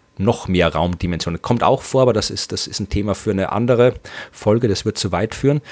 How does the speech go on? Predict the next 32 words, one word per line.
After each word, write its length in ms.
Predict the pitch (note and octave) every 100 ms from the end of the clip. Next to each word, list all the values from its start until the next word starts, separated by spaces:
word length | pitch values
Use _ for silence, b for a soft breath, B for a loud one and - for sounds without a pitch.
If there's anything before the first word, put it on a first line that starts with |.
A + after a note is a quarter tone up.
| B B
sondern 280 | B2 A#2 A#2+
da 100 | A#2
ist 280 | - -
Dimensionen 760 | B2 B2 G#2 - G2 G2 C#3 C#3+
etwas 380 | A2 - A2+ -
sehr 120 | A#2
viel 200 | - - -
Allgemeineres. 1000 | A#2 A#2+ A2 E2+ E2 E2 D#2+ - - - _ B B -
Ja, 240 | F#2 C#3 - B B
äh, 100 | G#2
diese 180 | - G#2
vierte 360 | - E3+ E3
Dimension, 520 | G2+ F2+ F2+ - F#2+ G#2+
die 80 |
da 100 | A2
oft 180 | G2 -
erzählt 260 | A#2+ - A#2
wird, 160 | A2+
das 100 | G2+
ist 220 | - - G#2
dann 140 | G2
oft, 320 | F#2+ - -
äh, 120 | F#2
wird 200 | F#2 -
die 120 | F#2+ -
Zeit 520 | - D#2+ C3 D3 -
dazu 280 | - - C3
genommen. 460 | B2+ B2+ C#3+ F3 D#3+ - _ _ _ _ _ _ - B B B
Das 280 | G#2+ G2 -
hat 200 | G#2+ -
mit 240 | G2+ -
der 220 | G2+ F#2